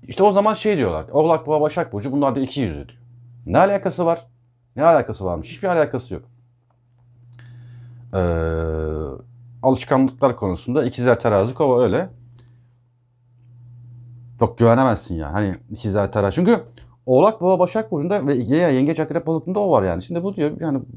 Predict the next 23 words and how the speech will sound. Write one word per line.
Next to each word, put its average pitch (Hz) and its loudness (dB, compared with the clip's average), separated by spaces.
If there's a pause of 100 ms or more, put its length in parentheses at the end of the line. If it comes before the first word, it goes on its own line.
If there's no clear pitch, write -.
(140)
izliyor 120 2
onu. 90 -4 (760)
Kendisi 120 2
öyle 127 4
olduğu 113 2
için 196 -8
Oğlak, 98 -2
Boğa, 98 -2
Başak 120 -4
Burcu, 80 -6
Yengeç, 90 -4
Akrep, 92 -10
Balık 92 -8
Burcu. 92 -10 (640)
Kendisini 165 -2
biliyor. 160 0 (100)
Hani, 92 -8
e, - -16
alışkanlıkları 120 0
belli. 127 2 (680)
Seni 220 -2
de 190 0
izliyor. 170 -2